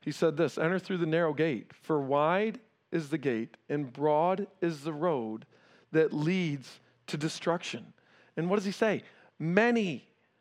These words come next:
enter through it." You see, Jesus is even using the i-, is even stating the statement of, "Listen, there are many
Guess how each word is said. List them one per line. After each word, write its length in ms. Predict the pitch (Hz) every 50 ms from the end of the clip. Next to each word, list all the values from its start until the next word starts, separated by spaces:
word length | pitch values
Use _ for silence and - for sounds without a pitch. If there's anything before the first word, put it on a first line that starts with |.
| _ _ _ _ _ - -
enter 240 | 226 233 240 233
through 320 | 220 226 - 233 233 240 220
it." 240 | 170 139 - - - - - - -
You 80 | 202 196
see, 240 | - 247 247 240
Jesus 600 | 185 160 - 233 277 285 294 233 294 262 - -
is 220 | - 240 233 185 202
even 360 | 240 240 233 196 233 226 220
using 500 | 226 233 233 220 175 214 214 196 175 156 - - -
the 180 | 175 202 208
i-, 80 | 208 202
is 500 | 196 196 180 208 214 226 214 214 208 165
even 220 | 220 233 202 220 202
stating 340 | - - 226 226 226 208 214
the 80 | 196
statement 360 | 185 - 233 220 214 214 196
of, 140 | 214 208 180
"Listen, 360 | 208 247 247 - 240 208 170 139 156
there 220 | 226 240 254 247
are 200 | 240 233 233 233
many 640 | 226 220 226 240 254 254 247 240 233 226 220 196